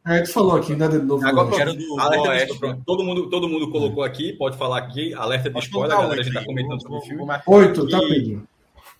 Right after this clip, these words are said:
Speaker 2: é, que é Nada de Novo ao Oeste. E a Oeste é justamente pra onde os alemães, pra, pra onde eles estavam querendo avançar,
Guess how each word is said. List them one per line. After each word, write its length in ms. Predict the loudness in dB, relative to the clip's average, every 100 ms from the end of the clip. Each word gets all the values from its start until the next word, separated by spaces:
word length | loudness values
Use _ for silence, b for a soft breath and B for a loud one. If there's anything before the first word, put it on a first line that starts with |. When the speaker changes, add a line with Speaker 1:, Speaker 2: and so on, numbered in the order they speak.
| _ -2
Speaker 2:
é, 720 | 2 4 4 2 0 -2 -8 -16 -8
que 80 | -6
é 40 |
Nada 220 | -2 0
de 120 | -2 -2
Novo 400 | 0 -2 -4 -2
ao 220 | 0 0
Oeste. 440 | -2 -4 -12 -20 _ _ _ _ _ _ -20 -20 _ _ _ _ -6
E 80 | 0
a 100 | 2
Oeste 560 | 4 4 4 0 -2 -6
é 40 |
justamente 520 | -8 -6 -6 -6 -8
pra 240 | -4 -2 -2
onde 320 | -4 -6 -8
os 140 | -6
alemães, 480 | -4 -4 -8 -10 -10
pra, 200 | -4 -4 -2
pra 140 | -4
onde 440 | -2 -4 -8 -12 -6
eles 300 | -6 -6 -8
estavam 500 | -10 -6 -4 -4 -2
querendo 280 | -2 0 -2
avançar, 600 | -4 -8 -8 -10 -12